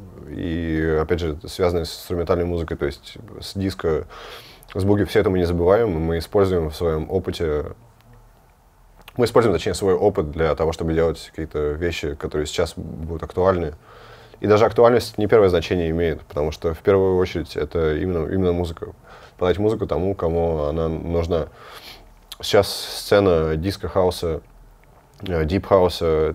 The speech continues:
э, тек-хауса, она настолько широка и настолько сильно замусорена музыкой, которая, по большому счету, сделана.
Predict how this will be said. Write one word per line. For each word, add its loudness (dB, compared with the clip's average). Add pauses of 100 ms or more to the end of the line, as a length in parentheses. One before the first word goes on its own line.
(160)
э, 0
тек-хауса, 2
она -2
настолько -4
широка 2
и 0
настолько -6
сильно -2
замусорена -2
музыкой, -6
которая, 2
по -12
большому -4
счету, -10
сделана. 0